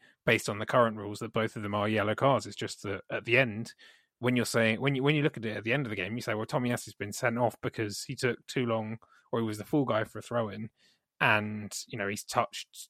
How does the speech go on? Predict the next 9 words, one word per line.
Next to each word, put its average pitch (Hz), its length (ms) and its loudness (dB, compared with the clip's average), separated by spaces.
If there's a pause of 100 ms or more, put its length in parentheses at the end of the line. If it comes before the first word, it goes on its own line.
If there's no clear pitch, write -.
Jordan 110 360 -4
Ayew 107 500 2
as 107 160 -4
Jordan 110 260 -4
Ayew's 107 200 -4
run 104 140 -4
past 120 320 -2
him." 92 60 -20 (520)
So 107 640 0